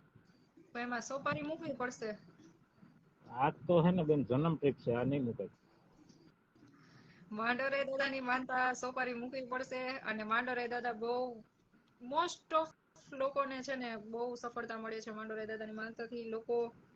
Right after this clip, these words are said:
Speaker 1: દેશ વિદેશથી માનતા પૂરી કરવા આવે છે. બહુ જોરદાર કામ
Speaker 2: એટલે કે
Speaker 1: છે.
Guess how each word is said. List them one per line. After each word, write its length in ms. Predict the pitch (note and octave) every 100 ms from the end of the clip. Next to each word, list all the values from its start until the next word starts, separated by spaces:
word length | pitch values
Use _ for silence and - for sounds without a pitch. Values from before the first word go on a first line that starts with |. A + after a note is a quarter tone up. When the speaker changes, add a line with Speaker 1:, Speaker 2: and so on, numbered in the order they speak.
| - - - - _ - A#3
Speaker 1:
દેશ 360 | C4 C#4 C#4
વિદેશથી 360 | C#4 D4 D4 C#4+
માનતા 300 | C4+ C#4 C4+
પૂરી 220 | C#4 C#4
કરવા 220 | C4+ C4
આવે 280 | B3 B3 A3+
છે. 160 | B3+ A#3+ B3+ B3 -
બહુ 260 | A#3+ A#3+ A#3
જોરદાર 440 | A#3+ B3 B3 A#3+
કામ 180 | A#3+ F3+
Speaker 2:
એટલે 180 | A3 F#3+
કે 0 |
Speaker 1:
છે. 140 | A#3+